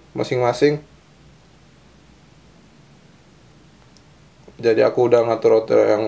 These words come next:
format otomatis. Di sini ada format. Konfirmasi untuk format kartu memori. Jadi ini kita batalin. Ini untuk membersihkan ya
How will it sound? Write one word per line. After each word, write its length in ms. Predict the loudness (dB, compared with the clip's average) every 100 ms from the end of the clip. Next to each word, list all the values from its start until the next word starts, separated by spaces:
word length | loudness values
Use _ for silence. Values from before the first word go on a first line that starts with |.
| -8 -16 -20 -20 -2
format 320 | 0 0 0
otomatis. 800 | -2 -2 -4 0 -2 -4 -14 -16 -14
Di 80 | -10
sini 240 | -4 0
ada 240 | 0 0
format. 560 | -2 0 0 2 -2 -4 -20 -20 _ -20 _ -20 _ _ -4
Konfirmasi 560 | -2 2 2 2 0 0
untuk 240 | 2 2 2
format 380 | 2 2 -2 0
kartu 240 | 0 2
memori. 640 | 2 4 4 2 0 -2 -10
Jadi 340 | -6 -4 -4 -4
ini 140 | -4
kita 160 | -2 0
batalin. 640 | 2 2 2 4 2 0 -8 -20 -20 -20 _
Ini 240 | -4 -2
untuk 160 | 2 2
membersihkan 720 | 2 0 -2 -2 -2 2 2
ya 320 | 0 -4 -6